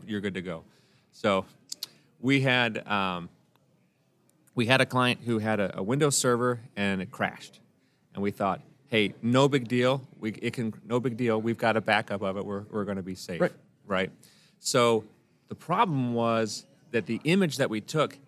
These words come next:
Speaker 1: had the agent that was backing up on it. So, um, I don't, I'm probably not saying all the technical details right, but when we reloaded it, we reloaded the old agent. And so the newest backup was actually one of the older backups.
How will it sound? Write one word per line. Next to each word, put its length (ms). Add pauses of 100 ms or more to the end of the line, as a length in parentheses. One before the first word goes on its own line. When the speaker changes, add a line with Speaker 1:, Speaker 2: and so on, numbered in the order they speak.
Speaker 1:
had 140
the 140
agent 320
that 120
was 100
backing 380
up 160
on 140
it. 120 (440)
So, 440 (760)
um, 440 (120)
I 60
don't, 280
I'm 100
probably 300
not 240
saying 280
all 120
the 60
technical 300
details 360
right, 160
but 80
when 140
we 80
reloaded 520
it, 160 (460)
we 100
reloaded 480
the 120
old 360 (100)
agent. 380 (400)
And 120
so 340 (640)
the 140
newest 380
backup 360
was 120
actually 280
one 160
of 80
the 60
older 240
backups. 540